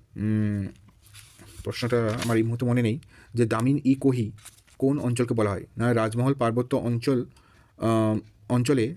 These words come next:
এই সাঁওতালরা বসবাস করত, তাই এই অঞ্চলের নাম দেয় দামিন ই কোহি। আচ্ছা, এরপরে মুন-, মুন্ডা বিদ্রোহ। মুন্ডা বিদ্রোহ আঠারোশো নিরানব্বই সালে ছোটনাগপুর অঞ্চলে হয়। আর সাঁওতাল বিদ্রোহের রাজমহল পর্বতের। মুন্ডা বিদ্রোহ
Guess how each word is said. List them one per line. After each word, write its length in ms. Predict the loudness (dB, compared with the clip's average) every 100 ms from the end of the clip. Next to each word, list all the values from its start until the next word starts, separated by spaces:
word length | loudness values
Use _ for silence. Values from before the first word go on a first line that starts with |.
| -4
এই 120 | -2
সাঁওতালরা 420 | 0 0 0 2
বসবাস 340 | 0 0 -2
করত, 240 | -2 -4 -6
তাই 220 | -2 0
এই 160 | 2 0
অঞ্চলের 360 | -2 -2 0
নাম 200 | 0 0
দেয় 160 | 0 0
দামিন 340 | 0 0 0 -2
ই 80 |
কোহি। 360 | 0 0 -2 -6 -14 -20 -20 _ _ _ _ -20 _ _ _ _ -10
আচ্ছা, 260 | -8 -6 -4
এরপরে 260 | -2 0 0
মুন-, 260 | 0 -2 0
মুন্ডা 260 | 2 4
বিদ্রোহ। 280 | 2 2 0
মুন্ডা 240 | 0 0 0
বিদ্রোহ 240 | 2 4
আঠারোশো 400 | 4 2 0 0
নিরানব্বই 360 | 2 2 2 0
সালে 280 | 2 0 -4 -12 -20 -8
ছোটনাগপুর 460 | -2 0 0 0 0
অঞ্চলে 300 | 0 0 0
হয়। 200 | 0 -2 -8 _ -20 -20 _ -20 -20 -20 -6
আর 80 | -2
সাঁওতাল 300 | 0 0 0
বিদ্রোহের 340 | 0 0 2
রাজমহল 420 | 2 2 0 -2 -4 0
পর্বতের। 380 | 2 4 2 -4 -8 -20 -20 -20 _ -20 -20 -20 -20 -20 -20 -20 -16 -4
মুন্ডা 220 | 0 2
বিদ্রোহ 520 | 2 0 2 2 0